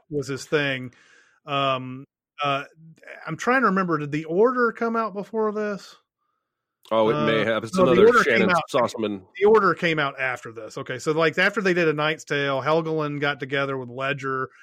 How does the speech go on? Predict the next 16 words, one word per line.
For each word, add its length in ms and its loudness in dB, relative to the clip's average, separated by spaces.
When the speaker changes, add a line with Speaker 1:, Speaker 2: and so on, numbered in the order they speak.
Speaker 1:
Shannon 360 -4
Sossman, 640 -6
all 200 -2
those 200 -8
pe-, 160 -8
and, 260 -8
uh, 220 -6
and 140 -10
Mark 280 -2
Addy, 440 -4
and 160 -10
did 180 -4
that 280 -2
movie 320 -12
as 120 -12
well 480 -6